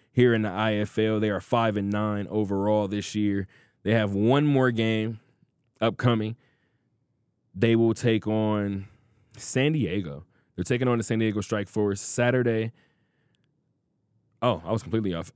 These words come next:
<laughs> Saturday, July fifteenth. That is the season finale,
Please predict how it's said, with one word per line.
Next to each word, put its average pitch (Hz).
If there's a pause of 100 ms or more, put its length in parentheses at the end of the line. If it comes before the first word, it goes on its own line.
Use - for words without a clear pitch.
<laughs> 151
Saturday, 123 (260)
July 113
fifteenth. 143 (380)
That 117
is 113
the 104
season 127
finale, 113